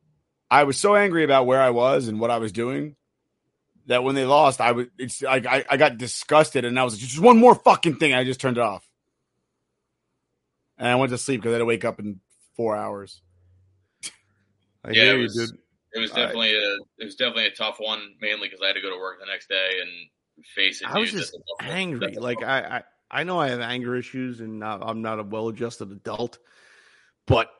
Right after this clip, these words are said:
Speaker 2: like,
Speaker 1: Fucking Paul O'Neill.
Speaker 2: just, just angry, dude, because it's like,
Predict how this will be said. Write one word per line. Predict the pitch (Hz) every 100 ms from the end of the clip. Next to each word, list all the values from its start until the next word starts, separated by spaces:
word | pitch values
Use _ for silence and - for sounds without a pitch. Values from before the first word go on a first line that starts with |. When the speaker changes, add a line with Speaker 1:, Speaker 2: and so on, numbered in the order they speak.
| _
Speaker 2:
like, | 127 113 113
Speaker 1:
Fucking | 175
Paul | 180 175 180 175
O'Neill. | 160 139 107 92 _
Speaker 2:
just, | - 156 147 _ 139 120
just | 170 156 _ -
angry, | 123 147 202 175 135 117
dude, | 123 131 117
because | 135 156 147
it's | 139
like, | 160 139 110